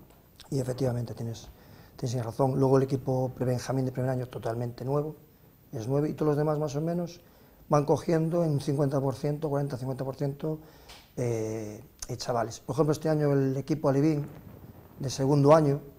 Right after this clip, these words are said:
que, que ganó la liga en su grupo, en la segunda fase,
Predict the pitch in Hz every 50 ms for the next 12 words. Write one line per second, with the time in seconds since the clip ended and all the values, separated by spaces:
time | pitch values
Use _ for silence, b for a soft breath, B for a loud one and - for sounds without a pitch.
0 | - - - - - - - - - 120 117 117 117 117 120 120 117 123 - -
1 | - - - - - _ _ B B B B B B B B B B B B B
2 | _ - 131 127 131 139 139 135 131 156 165 139 131 127 120 - 127 127 143 160
3 | 151 160 - 117 110 113 120 113 - 131 123 123 120 - 139 139 - - 156